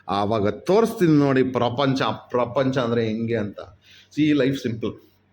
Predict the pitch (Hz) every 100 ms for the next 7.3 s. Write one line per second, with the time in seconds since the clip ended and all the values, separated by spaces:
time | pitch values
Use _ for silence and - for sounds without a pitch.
0 | _ _ _ _ - 104 117 107 - _
1 | - - 135 131 127 110 107 127 135 107
2 | 98 87 - 92 - 85 - - 120 120
3 | 117 110 95 90 101 107 113 117 107 95
4 | 90 107 98 92 87 90 87 - _ _
5 | - - 104 - 123 113 101 95 95 95
6 | 107 101 95 90 90 92 104 107 104 107
7 | 98 95 92